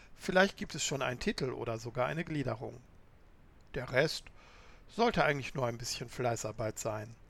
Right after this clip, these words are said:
Und dann geschieht etwas ganz Wunderbares. Nichts. Auf einmal scheint gar nichts mehr zu gehen und nichts ergibt mehr einen Sinn.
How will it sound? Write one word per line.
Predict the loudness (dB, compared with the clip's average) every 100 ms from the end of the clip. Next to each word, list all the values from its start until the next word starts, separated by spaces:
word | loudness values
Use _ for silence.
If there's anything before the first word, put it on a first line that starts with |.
| -20 -20 -20 -20 -20 -20 -20 -20 -20 -14
Und | -10 -4 0
dann | 0 -2 -8 -12 -20 -20 -20 -20 -20 -10
geschieht | -8 -6 -6
etwas | -8 -8 -10 -8
ganz | -8 -8 -10 -6
Wunderbares. | -4 -2 -4 -6 -10 -10 -12 -14 -18 -20 -20 -20 -20 -20 -20 -20 -20 -20 -14
Nichts. | -8 -6 -8 -18 -20 -20 -20 -20 -20 -20 -20 -20 -20 -20 -20 -20 -20 -20 -20 -20 -20 -20 -20 -20 -20 0
Auf | 0 4
einmal | 4 6 6 6 4 -2 -20 -20 -16
scheint | -2 0 2
gar | 8 8
nichts | 8 0 0
mehr | 2 2
zu | -2
gehen | -4 -2 0 -2 -10 -18 -20 -14 -2
und | 0
nichts | 2 0 0
ergibt | -4 -4 -8 -4
mehr | -2
einen | -2 -4
Sinn. | -4 -6 -6